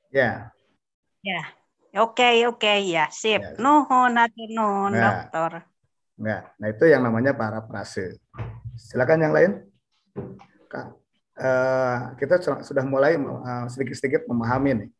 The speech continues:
Speaker 1: Artinya tadi sampaikan Pak Ajang juga sudah dijelaskan bahwa kenapa kita agak lama membahas bab satu ini dari mulai latar belakang.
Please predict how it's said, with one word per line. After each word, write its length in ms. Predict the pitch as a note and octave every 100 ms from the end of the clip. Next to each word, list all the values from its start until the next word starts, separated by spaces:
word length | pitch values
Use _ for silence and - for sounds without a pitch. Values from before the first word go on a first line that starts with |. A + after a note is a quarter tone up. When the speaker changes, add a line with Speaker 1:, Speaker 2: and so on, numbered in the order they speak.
| _ _ _ _
Speaker 1:
Artinya 480 | A#2+ A#2+ A#2+ B2 D#3+
tadi 240 | - B2 C3
sampaikan 480 | A#2+ A2+ A2+ A2+
Pak 160 | A2 G2+
Ajang 240 | A2 B2+
juga 160 | A#2+ A2+
sudah 240 | A#2 G#2
dijelaskan 480 | G#2 G2+ - A2+ C#3
bahwa 400 | B2+ A2+ A2+ A2+ - _ _ _
kenapa 400 | - B2+ D3+ F3+
kita 240 | D3 D3 C3
agak 240 | B2+ A#2
lama 400 | C3 D3 D3+ C3+
membahas 320 | B2+ A#2 A#2+ - - - G#2
bab 240 | B2 A#2+ A#2
satu 320 | A2 - B2+
ini 320 | D#3+ D3+ A2+
dari 160 | A2 A#2
mulai 240 | A2 A#2
latar 240 | A#2 A#2
belakang. 480 | A2+ A2 A2+ A#2+ F2+